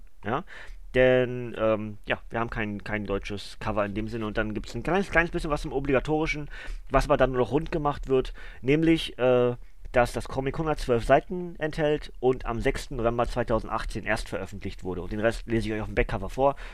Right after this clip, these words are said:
Dadurch kriegen wir Autor und, äh, Zeichner mit dazu. Und die enthaltenen Geschichten weiß ich gar nicht genau, wie sie heißen. Muss ich mal kurz gucken. Also wird wahrscheinlich Rise of the Dead Man eins bis fünf heißen.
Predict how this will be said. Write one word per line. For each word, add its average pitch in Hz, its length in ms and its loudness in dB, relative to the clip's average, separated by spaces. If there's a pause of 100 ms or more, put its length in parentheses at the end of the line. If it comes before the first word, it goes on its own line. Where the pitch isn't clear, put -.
(200)
Dadurch 123 200 6
kriegen 117 220 -4
wir 101 120 6
Autor 120 400 4 (760)
und, 117 340 6
äh, 104 160 0
Zeichner 123 380 2
mit 120 100 -2
dazu. 113 360 -2 (360)
Und 120 160 -2
die 135 60 4
enthaltenen 127 500 2
Geschichten 143 540 -4
weiß 113 220 0
ich - 140 -10
gar 131 140 -2
nicht 135 140 -8
genau, 123 320 -2
wie 139 60 -4
sie 135 140 -4
heißen. 92 440 -4
Muss 107 180 -10
ich - 100 -12
mal 175 140 -10
kurz - 240 -10
gucken. 92 340 -10 (360)
Also 113 260 2
wird 131 100 0
wahrscheinlich 151 400 0
Rise 113 300 4
of 151 80 -8
the 135 60 -10
Dead 123 200 0
Man 151 320 -4
eins 117 300 -6
bis - 180 -8
fünf 147 320 -8
heißen. 92 360 -6